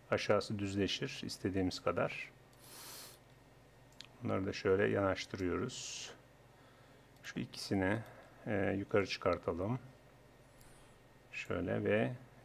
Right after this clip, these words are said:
e, şunu içeriye alalım. Bunda da şey u-, uygulayacağım için,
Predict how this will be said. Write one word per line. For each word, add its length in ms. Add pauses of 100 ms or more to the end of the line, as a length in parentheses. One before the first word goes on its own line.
(120)
e, 120
şunu 520 (920)
içeriye 400
alalım. 360
Bunda 240
da 200 (160)
şey 220
u-, 240
uygulayacağım 720
için, 260